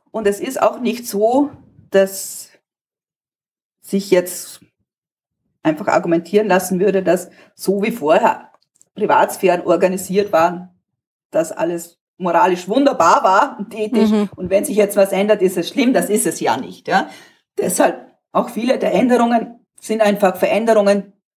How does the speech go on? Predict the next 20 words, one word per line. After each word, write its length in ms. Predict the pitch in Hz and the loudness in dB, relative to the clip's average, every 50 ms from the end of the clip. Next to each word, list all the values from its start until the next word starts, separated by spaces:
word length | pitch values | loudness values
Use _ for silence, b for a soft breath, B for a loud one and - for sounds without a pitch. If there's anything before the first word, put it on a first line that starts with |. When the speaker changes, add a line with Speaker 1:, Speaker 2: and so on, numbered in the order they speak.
| _ - - _ _ _ _ - | _ -20 -20 _ _ _ _ -4
Speaker 1:
wo 60 | 190 | 0
ich 160 | 175 180 - | 0 0 0
jetzt 180 | 196 180 - - | -2 -6 -4 0
sagen 480 | 190 160 165 175 185 175 170 - _ _ _ _ _ _ | 2 2 2 2 -2 -8 -10 -14 _ _ _ _ _ _
würde, 400 | - 170 165 180 190 185 185 175 | -18 -8 0 0 2 2 2 0
die 140 | 180 175 180 | 0 -2 -4
sind 420 | - - 175 165 - - - - _ _ _ _ _ _ _ _ | -2 -4 -6 -6 -8 -12 -16 -20 _ _ _ _ _ _ _ _
moralisch 480 | 180 185 - 151 - - 170 - - - | -4 -2 0 2 2 2 0 -2 0 0
neutral. 640 | 160 156 - - - 131 131 151 160 165 - - _ _ _ _ _ _ - | 0 0 0 -2 -2 0 2 2 2 0 -4 -10 _ _ _ _ _ _ -8
Ja? 400 | 156 160 180 208 - - _ _ _ _ - | -6 -4 -4 -4 -6 -12 _ _ _ _ -6
Ist 200 | 208 208 - - | -4 -4 -2 -2
eben 220 | 175 214 - 175 175 | -4 -4 -4 -2 0
jetzt 260 | 165 156 - - - | 0 0 0 0 -2
anders 460 | - 202 254 254 254 277 269 - - b b b b b | 0 0 2 4 2 2 2 -2 -10 b b b b b
und 220 | b 220 262 240 226 | b 0 0 4 4
hat 160 | 220 226 220 | 2 2 2
auch 140 | - 226 - | -2 -2 -2
viele 220 | - 233 220 214 | -2 0 0 0
Vorteile. 720 | 214 220 240 254 247 247 - 170 - - - - - _ _ _ _ _ _ _ _ _ - | 2 4 2 2 2 2 0 0 0 0 -4 -8 -12 _ _ _ _ _ _ _ _ _ -10
Ja? 220 | 320 175 202 - | -8 -6 -6 -6